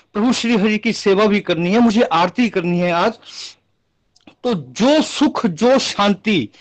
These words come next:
और जो आत्मा को फीड कराने वाला जो ये, उम, प्रभु ने हमें एक मेथड दिया है ना मुझे मंदिर के through, वो बहुत ही बढ़िया है फ्रेंड्स। मैं मंदिर जाता हूँ,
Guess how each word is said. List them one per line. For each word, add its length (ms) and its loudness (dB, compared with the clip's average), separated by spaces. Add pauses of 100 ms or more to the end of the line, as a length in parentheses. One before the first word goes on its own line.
(340)
और 160 4
जो 520 0 (300)
आत्मा 340 2
को 160 0
फीड 360 0
कराने 320 2
वाला 240 4
जो 200 2
ये, 320 6
उम, 1000 -4 (200)
प्रभु 200 0
ने 120 4
हमें 340 2 (340)
एक 160 2
मेथड 420 2
दिया 200 2
है 60 2
ना 280 2
मुझे 320 2
मंदिर 360 4
के 100 0
through, 340 0 (340)
वो 120 2
बहुत 500 0
ही 60 4
बढ़िया 340 2
है 60 2
फ्रेंड्स। 440 -2
मैं 160 -2
मंदिर 360 2
जाता 340 -2
हूँ, 320 -2